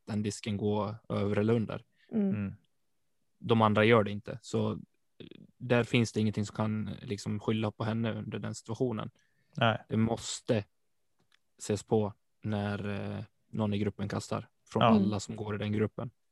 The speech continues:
Speaker 1: Det är jätte-, jätteviktigt.
Speaker 3: Ja, precis. Och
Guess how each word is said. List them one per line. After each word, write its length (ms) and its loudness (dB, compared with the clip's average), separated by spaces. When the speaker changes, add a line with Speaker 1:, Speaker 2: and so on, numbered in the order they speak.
Speaker 1:
Det 80 -2
är 40 2
jätte-, 300 0
jätteviktigt. 520 -2
Speaker 3:
Ja, 280 2
precis. 340 -2
Och 560 6